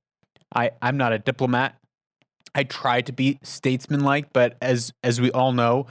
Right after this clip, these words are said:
um, I'm not. So <laughs> I can say it. It's double talk. It's the double talk of the West,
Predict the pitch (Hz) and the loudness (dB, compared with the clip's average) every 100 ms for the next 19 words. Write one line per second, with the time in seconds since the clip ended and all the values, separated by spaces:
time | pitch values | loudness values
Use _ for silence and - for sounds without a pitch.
0 | - - - - 120 117 110 107 104 104 | -14 -20 -20 -6 -2 2 2 2 2 0
1 | - _ _ _ _ _ _ _ _ _ | -6 _ _ _ _ _ _ _ _ _
2 | - 180 202 226 233 - _ _ _ _ | -2 0 4 4 4 0 _ _ _ _
3 | _ - - 156 - 175 170 - 131 131 | _ -6 -2 0 0 2 2 2 2 2
4 | - - _ _ _ 226 208 - - 202 | 0 -6 _ _ _ -2 -2 -6 -4 0
5 | 208 247 160 123 - - - - - 202 | 0 -2 -2 -2 -2 -12 -20 -6 -2 -2
6 | - 214 175 - - 202 233 220 - 208 | 0 -2 -2 -4 -2 0 0 -2 -2 2
7 | 196 135 - - - 180 170 - 180 165 | 4 4 0 -6 -2 0 0 2 2 2
8 | 165 214 202 - - | 2 2 2 -2 -14